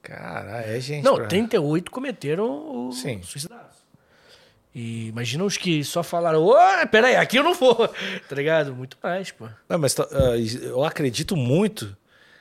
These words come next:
Speaker 1: pô, se os trinta e oito chegaram a esse ponto, deve ter tido uma galera que ficou chateada que não pôde ir junto e tal.
Speaker 2: Ou que não teve coragem.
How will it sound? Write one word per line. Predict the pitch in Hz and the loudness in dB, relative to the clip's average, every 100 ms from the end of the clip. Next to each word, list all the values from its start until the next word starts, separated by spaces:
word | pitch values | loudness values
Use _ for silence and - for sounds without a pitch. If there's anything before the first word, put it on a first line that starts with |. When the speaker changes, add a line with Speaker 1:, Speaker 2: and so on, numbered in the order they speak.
| _ - | _ -10
Speaker 1:
pô, | 113 | -8
se | 101 - | -6 -6
os | 110 98 | -6 -8
trinta | - 123 139 135 | -8 -8 -2 -2
e | |
oito | 127 | 0
chegaram | - 113 113 | -2 2 2
a | |
esse | 107 - | 0 -4
ponto, | - 117 160 - | -6 -6 -6 -4
deve | 117 | -4
ter | 117 | -4
tido | - 131 | -8 -6
uma | 135 | -2
galera | 127 120 120 135 | 0 2 2 0
que | |
ficou | - 135 | -4 -4
chateada | - 143 - 117 127 | -2 -4 0 -2 -2
que | 156 | -6
não | 160 | -8
pôde | 135 120 127 | -4 -4 -4
ir | 156 | -10
junto | 135 120 151 139 - | -8 -6 -4 -4 -8
e | - | -14
tal. | 107 110 - | -12 -12 -10
Speaker 2:
Ou | 123 | -10
que | - 123 - - | -8 -12 -14 -14
não | 123 | -12
teve | 120 120 | -8 -6
coragem. | 120 107 95 113 117 110 104 90 | -4 -2 -2 0 0 -2 -6 -10